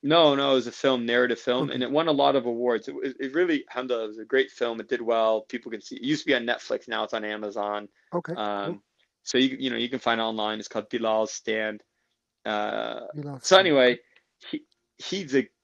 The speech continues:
Speaker 1: a, you know, Sultan is that culture creator, right? Like, he's really a creative guy, and he was doing it, and he was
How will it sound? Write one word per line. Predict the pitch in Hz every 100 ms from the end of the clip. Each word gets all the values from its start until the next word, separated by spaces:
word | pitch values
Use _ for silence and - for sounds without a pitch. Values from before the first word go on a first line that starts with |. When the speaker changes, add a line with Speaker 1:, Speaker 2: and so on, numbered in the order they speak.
| _
Speaker 1:
a, | 117 113 - _
you | 123
know, | 90 -
Sultan | - - 147 160 175 165 -
is | 160 147
that | 117 123 -
culture | - 127 120 123
creator, | - - 101 87 78 -
right? | 113 117 120
Like, | 110 -
he's | 120
really | 120 139 143 120
a |
creative | - - 117 117 131 120 -
guy, | 113 110 107 107 - _ -
and | 107
he | 123
was | 110 -
doing | - 143 131
it, | 127 120 -
and | 104
he | 107
was | 107 101